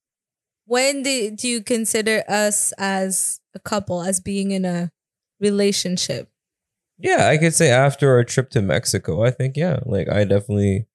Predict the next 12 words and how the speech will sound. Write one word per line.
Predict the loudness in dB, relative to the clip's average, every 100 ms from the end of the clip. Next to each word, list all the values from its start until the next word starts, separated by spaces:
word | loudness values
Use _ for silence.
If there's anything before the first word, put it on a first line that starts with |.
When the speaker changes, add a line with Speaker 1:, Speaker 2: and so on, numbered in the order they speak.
| _ -4
Speaker 2:
look | 0
at | 2
it | 0 0
that | 0
way. | 0 -2 -6 _ _ _ _ _ _ _ _ _ _ _ _ _ _ _ _ _ _ -12
Speaker 1:
Okay. | -8 -6 -6 -8 _ _ _ _ _ _ _ _ _ _ _
Speaker 2:
You | -4 0
see | 4
what | 6
I | 6
mean? | 6 4 2 -2 _ _ _ _
Speaker 1:
Why? | -2 0 0 -2 -4